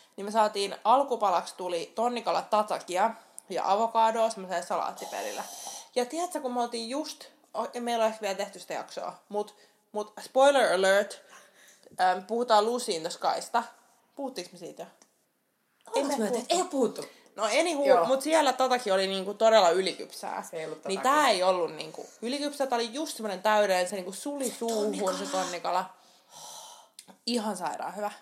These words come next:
Speaker 2: Oli.
Speaker 1: Ihan
Speaker 2: Ja
Speaker 1: niinku todella,
Speaker 2: ainut
Speaker 1: todella hyvä.
Speaker 2: ongelma oli, että se olisi voinut olla isompi se annos.
Speaker 1: Ois voinut olla isompi se annos. Sit mulla oli semmonen fiilis, että siinä oli joku muukin juttu.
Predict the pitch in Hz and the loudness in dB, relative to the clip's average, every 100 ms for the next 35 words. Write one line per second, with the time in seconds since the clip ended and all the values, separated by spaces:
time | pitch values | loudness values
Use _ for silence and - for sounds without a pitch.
0 | _ 139 127 - _ _ 214 208 185 160 | _ -14 -14 -16 _ _ -6 -4 -6 -8
1 | 180 156 - 277 330 339 - 294 294 285 | -8 -6 0 0 0 -4 -2 -2 -2 -4
2 | 269 262 269 285 - 165 226 247 - 233 | -4 -6 -8 -8 -6 -6 -2 -2 -2 -6
3 | 226 226 - 233 220 165 - - - 190 | -4 -6 -6 -6 -8 -10 -14 -14 -14 -14
4 | - - 214 214 208 190 180 180 190 185 | -4 4 4 4 -2 0 0 0 -4 -10
5 | 180 - 185 214 - _ - _ _ _ | -10 -10 -10 -12 -16 _ -20 _ _ _
6 | _ _ _ _ - 349 392 359 294 294 | _ _ _ _ -12 -6 -4 -4 -4 -8
7 | 285 311 269 247 - 262 262 254 254 254 | -6 -6 -6 -8 -8 -8 -2 -2 -2 -6
8 | 277 226 185 165 - - 175 | -6 -6 -8 -10 -10 -10 -10